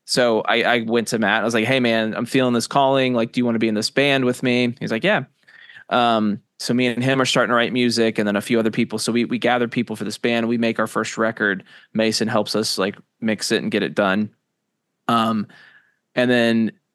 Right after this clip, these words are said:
we actually, I mean, y'all, like, what's today? The twelfth. So February, I think, fourth this year will be the ten-year mark from releasing that very first record. So we're almost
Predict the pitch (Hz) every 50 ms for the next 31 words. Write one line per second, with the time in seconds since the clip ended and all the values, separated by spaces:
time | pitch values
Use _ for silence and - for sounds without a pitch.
0 | _ - 131 139 151 - 139 139 - - - - 202 180 156 - 135 139 135 123
1 | 110 - - - 127 127 131 123 117 104 90 87 117 113 104 85 - - _ _
2 | _ _ _ _ _ _ _ _ _ _ - 127 127 120 - - 127 107 95 87
3 | - - - - 104 107 - - - - - - - - - _ - - - 135
4 | 127 123 120 117 - - - - 143 151 160 165 165 170 170 165 160 156 120 92
5 | 120 - 135 123 - - - - - - 139 135 123 113 104 113 - - 117 123
6 | - - - 120 117 110 107 95 95 107 110 123 127 139 151 156 135 - 143 139
7 | 135 123 110 113 - - - - 139 135 131 131 131 127 123 117 117 113 113 110
8 | 104 101 104 - - - - 127 117 117 110 107 117 113 110 117 113 113 - -
9 | 104 104 104 98 76 - 104 110 104 104 101 101 - - 95 87 - - - 82
10 | 78 - - 62 55 50 - - - - - 113 104 92 90 113 113 117 113 110
11 | 113 - - -